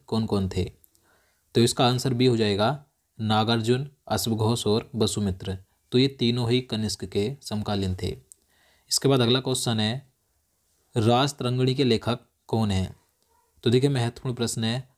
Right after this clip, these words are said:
रास तरंगिणी के लेखक हैं कलहड़। तो इसका आंसर ए हो जाएगा। देखिए, रास तरंगिणी कलहड़ द्वारा रचित एक संस्कृत ग्रंथ है। इसके बाद अगला क्वेश्चन है,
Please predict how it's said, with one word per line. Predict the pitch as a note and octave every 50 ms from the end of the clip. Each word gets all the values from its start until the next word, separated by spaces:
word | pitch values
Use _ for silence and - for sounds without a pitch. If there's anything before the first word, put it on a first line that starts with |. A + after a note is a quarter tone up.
| _ - A#2
रास | G#2+ A2+ A2 A#2+ C3 B2+ -
तरंगिणी | - A#2 A#2 A#2 A#2 A#2+ A#2
के | B2+ A#2+
लेखक | A2 G#2+ - - A2+ G#2 -
हैं | G#2 G#2 A2 B2+ - _ _
कलहड़। | - A2+ A2 G#2 G2 F#2+ F#2 G2
तो | - _ _ _ - A2+
इसका | G#2+ G#2+ - - - G#2
आंसर | G2+ G2 F#2 - G#2+ A2+ C3+ - _ _ -
ए | A2+
हो | A2+ A2 G#2
जाएगा। | G2 G2 F#2 F2+ F#2+ - - - - _ _ _ _ _ _ - A#2
देखिए, | A#2 C#3+ D3
रास | B2+ A#2+ B2 C#3 - -
तरंगिणी | A#2 A2+ A#2 A#2+ A#2+ A#2 A#2 A#2 B2 B2 _ _ _ _ _ _ _ -
कलहड़ | - A#2+ B2 A#2 C3 C#3+
द्वारा | C3 B2 A#2 A#2 B2 B2+
रचित | A#2+ A2 - - B2+ - -
एक | A2 A#2 A2+ -
संस्कृत | - G#2+ G2+ F#2 - - G2 F#2 F#2 - C3+ - _ _ - A2+
ग्रंथ | G2 G2+ G2+ F#2 F#2 F#2
है। | - F#2+ - - - _ _ _ _ _ _ _ _ _ _ _ _ -
इसके | A#2 - - C#3
बाद | B2+ C3 B2+
अगला | A#2+ A#2+ B2+
क्वेश्चन | - - C3+ B2 - - B2 A2+
है, | A2 G#2+ A2 A#2+ B2+ _